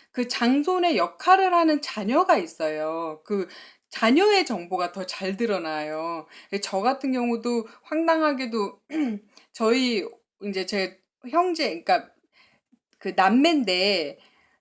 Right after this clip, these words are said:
음, 사실 오빠보다 그 부모님의 차트에서, 아버지 차트에서는 오빠가 더 잘 나오고요.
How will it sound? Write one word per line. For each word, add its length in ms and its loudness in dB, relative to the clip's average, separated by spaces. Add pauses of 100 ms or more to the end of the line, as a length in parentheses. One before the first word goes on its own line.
(180)
음, 420 -4
사실 420 -2
오빠보다 1300 8
그 100 -4
부모님의 640 0
차트에서, 840 2 (260)
아버지 600 6
차트에서는 1300 2
오빠가 520 8
더 140 0
잘 240 -4
나오고요. 680 0